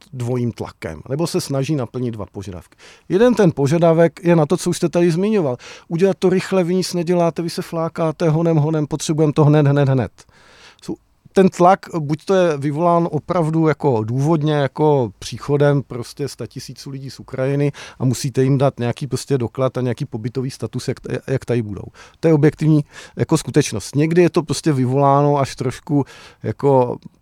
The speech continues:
někdy až trošku jako přehnanou mediální historií, ale prostě ten tlak může být různý. Na druhou stranu je tady další požadavek, tu regulaci mít co nejlepší, pak byste měli, eh, vlastně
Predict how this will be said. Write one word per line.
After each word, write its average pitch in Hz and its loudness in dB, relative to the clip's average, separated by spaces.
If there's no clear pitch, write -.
někdy 147 4
až 139 2
trošku 147 0
jako 143 2
přehnanou 131 4
mediální 123 2
historií, 131 0
ale 175 6
prostě 185 0
ten 196 4
tlak 165 2
může 170 0
být 147 -4
různý. 101 -10
Na 139 0
druhou 208 4
stranu 160 -2
je 180 2
tady 190 2
další 104 -2
požadavek, 160 0
tu 143 -2
regulaci 156 0
mít 147 0
co 117 -4
nejlepší, 120 -4
pak 170 2
byste 175 -2
měli, 151 2
eh, - -2
vlastně 147 -2